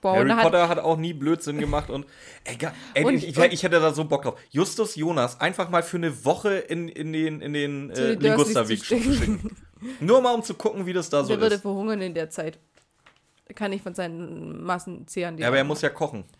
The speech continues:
Speaker 2: Die kochen ja nicht selber, sie lassen ja auch immer Harry kochen.
Speaker 1: Ja, stimmt.
Speaker 2: Deswegen, also der, der, also was runterfällt, es gibt keinen leckeren Kirschkuchen, das vergisst man ganz schnell.
Speaker 1: Mhm, außer er macht ihn selber.
Speaker 2: Ja,
Speaker 1: Auf jeden Fall,
Speaker 2: <laughs> genau.
Speaker 1: auf jeden Fall reagiert, ähm, Bob ähnlich wie Björn, nur nicht ganz so hart.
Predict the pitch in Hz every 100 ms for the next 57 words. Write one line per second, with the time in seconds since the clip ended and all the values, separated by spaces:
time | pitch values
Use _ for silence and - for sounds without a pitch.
0 | _ _ - 147 147 143 139 135 123 101
1 | 120 131 127 135 127 127 113 - 95 92
2 | - 202 - - 190 - - _ _ _
3 | _ _ - 113 139 110 107 113 113 117
4 | 110 - _ 110 120 131 135 175 175 175
5 | - - 127 156 151 - 123 139 175 202
6 | - 196 - 101 92 110 - 180 185 110
7 | 95 - 95 214 240 220 220 277 - -
8 | 190 226 220 247 254 240 214 165 175 -
9 | - - 139 240 311 311 311 294 208 95
10 | 92 - _ _ _ _ _ 233 240 277
11 | 277 277 247 240 233 247 277 277 220 214
12 | 202 202 226 247 - 240 254 302 - 277
13 | 254 247 254 240 202 196 196 196 202 196
14 | 190 247 427 -